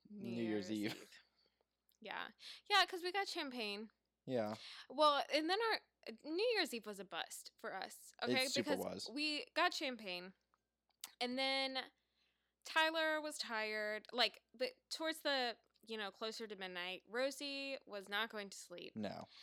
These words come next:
Speaker 1: Tyler was tired because he had gotten up early to drive.
Speaker 2: Halfway to Mobile and back.
Speaker 1: Um,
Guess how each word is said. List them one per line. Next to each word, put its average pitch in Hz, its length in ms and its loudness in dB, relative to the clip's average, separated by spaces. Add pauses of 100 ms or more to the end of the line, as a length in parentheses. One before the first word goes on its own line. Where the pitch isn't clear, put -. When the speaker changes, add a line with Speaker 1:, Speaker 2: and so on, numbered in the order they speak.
(340)
Speaker 1:
Tyler 277 500 2
was 269 160 -2
tired 214 300 0
because 208 200 -10
he 226 100 -4
had 214 100 -4
gotten 208 200 2
up 233 140 -4
early 214 420 -2
to 214 160 -14
drive. 196 600 -2
Speaker 2:
Halfway 110 280 2
to 104 60 2
Mobile 101 380 0
and 95 80 -6
back. 95 280 0 (360)
Speaker 1:
Um, 196 540 -6